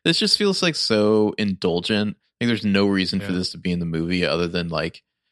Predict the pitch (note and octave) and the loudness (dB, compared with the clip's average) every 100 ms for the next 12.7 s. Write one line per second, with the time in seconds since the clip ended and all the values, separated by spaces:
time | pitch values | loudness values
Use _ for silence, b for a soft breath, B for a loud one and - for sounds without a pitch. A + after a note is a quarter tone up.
0 | _ _ _ - - - G#2 G2+ G#2+ G2 | _ _ _ -16 -10 -2 0 2 2 2
1 | G2+ F#2 F2+ - G2 - F#2 F2+ F#2 F#2+ | 0 -2 -4 -4 -4 0 0 2 0 -2
2 | - F#2+ F2 E2 E2 D#2+ E2 F2+ F2 D2+ | -4 -6 -6 -6 -6 -4 -4 -4 -4 -6
3 | E2+ F2 F2 F2 F2 F2+ - E2+ E2+ E2+ | -4 -4 -2 -2 -2 -4 -4 -6 -4 -2
4 | - F#2+ G2+ G#2 A2 _ _ A2 G2 A#2+ | -4 -2 -2 -2 -4 _ _ 0 2 0
5 | A#2+ G#2 G2+ _ _ - D#3+ _ _ - | 0 -2 -4 _ _ -8 -8 _ _ -2
6 | D#3 C#3+ F#3+ F#3+ F#3+ D#3+ D#3 C#3 C3 A2+ | 0 4 2 2 0 0 -2 -2 -2 -4
7 | A2 - - G#2 D#2+ - - _ _ - | -8 -8 2 2 2 -2 -16 _ _ 0
8 | G#2+ F2+ F2+ G2 G2+ F2+ E2+ E2 D#2+ C3 | 2 2 -2 0 2 4 4 2 0 0
9 | A#2+ G#2 F#2 F2+ E2+ - _ _ _ _ | -2 -6 -6 -10 -12 -16 _ _ _ _
10 | _ _ _ _ _ - F3+ - C3 G2+ | _ _ _ _ _ 0 0 2 -2 -4
11 | - C#3+ C3 - F3+ E3+ C#3+ C#3+ C3 G#2+ | -4 -2 -2 -2 2 4 4 2 0 -4
12 | - - - D3 A2 A2 G2+ | -12 -4 0 2 4 2 0